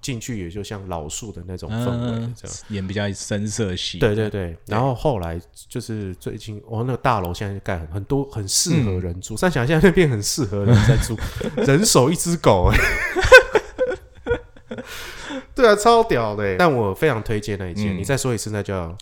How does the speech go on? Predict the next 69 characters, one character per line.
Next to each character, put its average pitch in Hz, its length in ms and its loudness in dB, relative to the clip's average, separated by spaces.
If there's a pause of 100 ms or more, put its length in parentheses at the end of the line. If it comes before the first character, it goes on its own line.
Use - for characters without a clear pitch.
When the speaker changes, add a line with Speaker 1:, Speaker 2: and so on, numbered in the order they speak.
(320)
Speaker 2:
咖 135 220 0
啡 143 220 0
行 101 360 -2
者。 101 280 -4
Speaker 1:
咖 131 160 0
啡 117 120 2
行 95 260 -6
者。 - 160 -12 (220)
Speaker 2:
对。 - 80 -6
Speaker 1:
你 135 80 2
说 247 180 6
那 285 120 4
个 101 360 4 (140)
他 180 120 0
的 156 120 0
老 113 240 4
板 98 220 2 (100)
还 80 100 -8
是 87 120 -10
不 85 80 -8
是？ 80 200 -14 (220)
他 165 100 -2
的 135 60 0
老 110 180 2
板 90 220 -2
他， 90 80 -6
Speaker 2:
嗯。 - 100 -6
好， - 140 -8
Speaker 1:
他 - 140 -6
Speaker 2:
老 117 160 0
板 135 180 2
娘。 90 360 -8
Speaker 1:
老 110 160 4
板 113 260 2
娘， 82 360 -8 (200)
Speaker 2:
嗯。 92 260 -6
Speaker 1:
他 143 140 2
的 123 220 2
这 131 240 -4
个， 85 460 -8 (420)
呃， 87 200 -10 (160)
他 156 120 -2
的 - 60 -2
背 151 200 2
景 95 120 -6
好 87 80 -6
像 110 120 -6
是 113 140 -6
有 87 100 -4
得 87 200 -4
过 101 280 -2
奖 - 260 -10 (100)
的， 71 100 -14
对 85 100 -8
不 71 80 -10
对？ 71 120 -12 (160)
Speaker 2:
对， 127 240 -2 (300)
应 123 80 -10
该 117 180 -6
是 113 400 -6
咖 139 280 -4
啡 139 220 -4
闻 101 260 -4
香 110 280 -4
的 95 120 -6
世 - 160 -14
界 92 160 -10
冠 78 240 -12
军。 69 280 -16